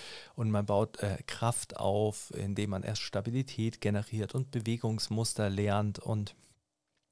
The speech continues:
dann entwickelt man die Kraft generell und dann spezifischer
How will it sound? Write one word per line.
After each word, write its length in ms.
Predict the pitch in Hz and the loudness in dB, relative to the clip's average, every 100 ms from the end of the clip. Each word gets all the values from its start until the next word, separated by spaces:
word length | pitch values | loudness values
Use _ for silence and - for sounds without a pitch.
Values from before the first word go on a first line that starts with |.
| - - | -20 0
dann 160 | - 110 | 4 6
entwickelt 380 | 113 - 120 - | 4 0 -4 0
man 140 | 113 | 0
die 80 | 110 | 0
Kraft 320 | - 117 - | 0 0 0
generell 440 | - 98 110 107 98 | 2 4 4 2 0
und 160 | 104 | 0
dann 140 | 101 107 | 0 -2
spezifischer 920 | - 135 - 120 123 117 - 107 107 | -2 -4 0 0 0 -2 0 -2 -2